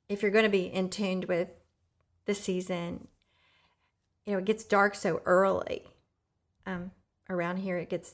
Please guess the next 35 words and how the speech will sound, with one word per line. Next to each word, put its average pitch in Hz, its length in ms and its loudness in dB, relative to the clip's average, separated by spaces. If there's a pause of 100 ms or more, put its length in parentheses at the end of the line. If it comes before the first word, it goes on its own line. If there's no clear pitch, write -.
(120)
by 190 140 -2
five 185 220 -2
o'clock, 165 320 -10
it's 165 160 -10
really 175 160 -4
quite 180 280 -6
dark. 170 260 -4
And, 175 100 -4
it, 156 240 -8
and 185 140 -6
by 175 120 -2
the 170 60 -2
time 170 220 -6
of 160 60 -6
the 156 80 -8
solstice, 156 500 -8
it's - 100 -12
gonna 170 160 -6
be 180 120 -4
really 175 240 -4
dark 160 260 -6
at - 140 -14
five 160 200 -6
o'clock. 165 440 -6
So 175 360 0 (1200)
by 220 100 6
the 208 80 6
time 202 160 2
you 196 60 2
finish 180 260 -2
your 190 80 -2
evening 175 300 -4
meal 170 200 -6
or 170 120 -4
whatever, 170 400 -6